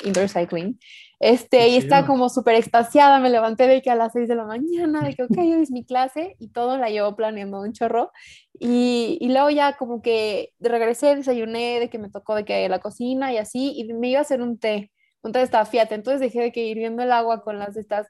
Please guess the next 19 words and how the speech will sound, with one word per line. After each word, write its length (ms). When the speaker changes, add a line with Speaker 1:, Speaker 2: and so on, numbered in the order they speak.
Speaker 1:
y 80
pasaron 280
como 220
dos 240
horas, 300
y 60
de 100
nada 200
empiezo 320
a 20
ver 120
como 260
gris, 460
y 120
yo, 300
"¿Qué 120
pedo?". 600
<laughs> 580
Estaba 440